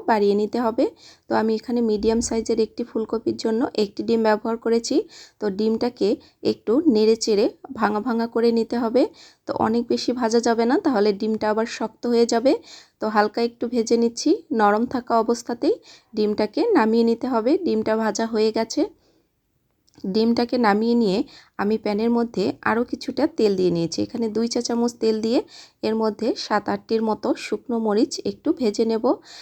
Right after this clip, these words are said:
লালচে কালার করে, অনেক বেশি পোড়া করে করব না, একটু লালচে কালার হলেই আমি মরিচগুলোকে তেল থেকে উঠিয়ে নেব। এখন এই তেলের মধ্যে হাফ কাপ পরিমাণ পেঁয়াজ কুচি দিয়ে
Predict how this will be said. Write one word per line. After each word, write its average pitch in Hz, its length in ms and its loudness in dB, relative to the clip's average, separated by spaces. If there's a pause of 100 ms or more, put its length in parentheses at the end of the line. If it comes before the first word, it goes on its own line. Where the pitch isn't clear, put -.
(180)
লালচে 208 380 4
কালার 233 300 -2
করে, 220 240 -6 (140)
অনেক 233 300 -2
বেশি 254 240 -4
পোড়া 240 260 -2
করে 240 200 -2 (160)
করব 226 280 -2
না, 240 140 2 (380)
একটু 226 320 -2
লালচে 208 420 4
কালার 233 340 0
হলেই 233 300 -2 (140)
আমি 196 240 -2 (800)
মরিচগুলোকে 226 760 0 (360)
তেল 220 180 0
থেকে - 260 -6 (140)
উঠিয়ে - 280 -2
নেব। - 200 -4 (420)
এখন 202 280 -2
এই 247 180 0
তেলের 254 260 0
মধ্যে 240 320 0 (100)
হাফ - 240 -4
কাপ 226 160 -4
পরিমাণ 240 400 2
পেঁয়াজ 247 300 -2
কুচি 247 300 -6
দিয়ে 202 260 2